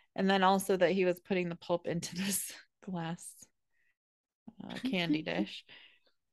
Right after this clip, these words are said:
Speaker 1: He answers, oh, <laughs> Nick's like, um,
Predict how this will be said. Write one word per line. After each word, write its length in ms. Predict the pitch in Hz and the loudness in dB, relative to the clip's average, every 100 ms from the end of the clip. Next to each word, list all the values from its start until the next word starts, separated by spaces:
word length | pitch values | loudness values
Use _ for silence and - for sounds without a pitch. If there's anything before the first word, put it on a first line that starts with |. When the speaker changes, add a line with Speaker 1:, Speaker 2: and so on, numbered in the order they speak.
| _ _ _ | _ _ _
Speaker 1:
He 280 | - 226 208 | -4 -2 0
answers, 1300 | 208 214 214 233 220 214 208 208 208 208 - - - - - | 0 0 0 2 4 6 8 8 6 2 -4 -6 -10 -6 6
oh, 340 | 240 226 247 262 269 359 - 466 349 - | 10 12 12 10 6 4 4 2 -2 -4
<laughs> 600 | - - - - 262 220 | -8 -8 -6 -2 2 6
Nick's 400 | 240 247 - 226 | 10 10 8 8
like, 340 | 190 185 - 190 - _ _ | 8 8 2 -12 -14 _ _
um, 600 | 202 190 160 156 160 185 | 2 4 4 2 0 -6